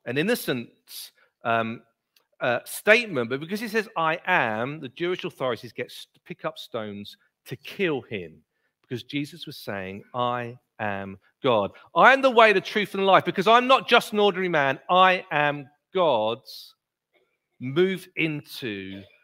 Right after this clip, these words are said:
the neighborhoods. Then he says these really controversial words to us. "No one, not anyone, no exceptions, no one comes to the Father, our Heavenly Father, our God in heaven,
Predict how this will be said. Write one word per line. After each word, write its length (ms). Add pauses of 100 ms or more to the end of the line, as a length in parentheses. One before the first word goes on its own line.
(320)
the 80
neighborhoods. 960 (580)
Then 100
he 60
says 200
these 220
really 580
controversial 1000
words 340 (100)
to 160
us. 540 (420)
"No 480
one, 420
not 260
anyone, 640
no 160
exceptions, 680
no 200
one 220
comes 360
to 60
the 100
Father, 460
our 180
Heavenly 340
Father, 340
our 180
God 220
in 160
heaven, 500